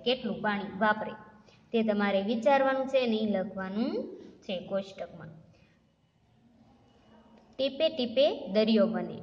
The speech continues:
તમારા ઘર કે શાળામાં કોઈ નળ ટપકે છે. વિચારો કે ટપકતા ટપકતા નળ દ્વારા આપણે કેટલું પાણી બગાડીએ છીએ. ટપકતા નળની ટોચે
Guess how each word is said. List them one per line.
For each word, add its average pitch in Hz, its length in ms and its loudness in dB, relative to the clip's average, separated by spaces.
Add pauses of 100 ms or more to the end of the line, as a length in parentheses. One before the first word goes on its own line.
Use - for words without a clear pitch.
(140)
તમારા 240 400 2
ઘર 220 300 4
કે 240 200 2
શાળામાં 220 720 0
કોઈ 247 300 6
નળ 208 380 2
ટપકે 220 480 0 (640)
છે. 107 140 0 (1300)
વિચારો 262 480 4
કે 226 160 -4
ટપકતા 226 600 -2
ટપકતા 247 1000 -4 (360)
નળ 269 320 4 (180)
દ્વારા 226 500 6
આપણે 214 420 2 (140)
કેટલું 220 400 0
પાણી 196 360 -4
બગાડીએ 180 540 -4
છીએ. 175 340 -12 (520)
ટપકતા 226 580 2 (320)
નળની 202 460 4
ટોચે 233 500 4